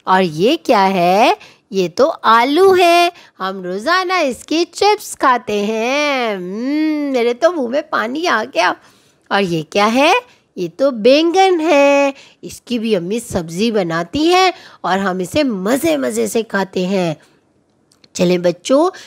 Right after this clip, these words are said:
यहाँ पर हमने कौन सी चार सब्जियाँ पढ़ी, इनके नाम दोबारा पढ़ते हैं। प्याज, मटर, आलू, बैंगन।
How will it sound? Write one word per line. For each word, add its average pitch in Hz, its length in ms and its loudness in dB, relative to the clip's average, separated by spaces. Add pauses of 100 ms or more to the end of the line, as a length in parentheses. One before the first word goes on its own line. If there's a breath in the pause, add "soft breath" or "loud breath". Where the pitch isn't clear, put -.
(160 loud breath)
यहाँ 202 240 0
पर 208 180 0
हमने 226 440 -2 (260 soft breath)
कौन 190 240 -2
सी 240 140 -4
चार 247 300 2
सब्जियाँ 269 460 -2
पढ़ी, 302 320 0
इनके 220 280 -4
नाम 208 220 -2
दोबारा 202 500 2
पढ़ते 269 460 -2
हैं। 370 260 0 (520 soft breath)
प्याज, 190 760 4 (480)
मटर, 196 840 -2 (500)
आलू, 190 800 0 (360 soft breath)
बैंगन। 370 920 2